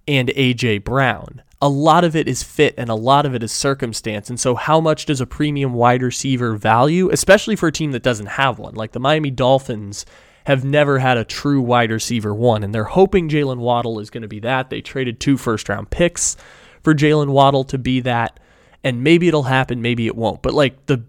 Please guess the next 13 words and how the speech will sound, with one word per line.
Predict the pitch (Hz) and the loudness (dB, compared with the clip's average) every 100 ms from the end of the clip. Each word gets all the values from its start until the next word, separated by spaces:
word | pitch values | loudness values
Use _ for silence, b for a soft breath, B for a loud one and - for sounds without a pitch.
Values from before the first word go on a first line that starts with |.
| _ | _
Jaguars | 165 160 175 147 135 127 | 2 2 2 4 4 2
have | 123 127 | -2 -4
been | 110 113 | -6 -4
desperately | 165 151 - 151 143 147 | -2 0 -2 -4 -2 0
<laughs> | |
trying | - 143 | 2 2
to | 131 | 0
find | - 143 131 | 0 2 2
a | 120 | 2
wide | 123 127 | 2 2
receiver | 117 - 139 117 113 | -2 -2 -2 -2 -4
one, | 110 131 117 - - b b b b b | -2 0 0 -6 -16 b b b b b
and | 143 131 120 117 113 | 0 0 0 -2 -8